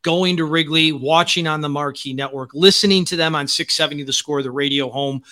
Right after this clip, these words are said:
of the Chicago Cubs, and, you know, downloading, subscribing, liking this podcast. It, it's for reasons like that. These guys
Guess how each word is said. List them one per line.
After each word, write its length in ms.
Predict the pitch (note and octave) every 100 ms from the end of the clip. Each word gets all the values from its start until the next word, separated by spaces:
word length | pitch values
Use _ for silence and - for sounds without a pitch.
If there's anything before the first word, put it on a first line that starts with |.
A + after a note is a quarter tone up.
| - -
of 240 | F3 F#3
the 60 | E3
Chicago 540 | - D3 D3 C3+ B2+
Cubs, 280 | B2 C#3 C3 -
and, 460 | F3 G#3 G3 D#3 - - _ _
you 160 | E3
know, 60 | D3+
downloading, 680 | F3 E3 F#3 F#3 F#3 F3 D#3+
subscribing, 680 | C#3 - - E3+ F3 E3
liking 540 | D3 E3+ F3 E3+ E3 D3 - - _
this 240 | C#3 D#3
podcast. 720 | - F3 F3+ E3 C#3 G#2+ -
It, 120 | D3 C#3+
it's 200 | E3 -
for 220 | - E3+
reasons 640 | D#3+ G3+ A#3+ G3+ G#3+ F#3
like 320 | C#3+ D#3+ D#3 -
that. 220 | D3 B2
These 240 | F#3+ A3+
guys 500 | A3 G#3 G3+ F#3+ F3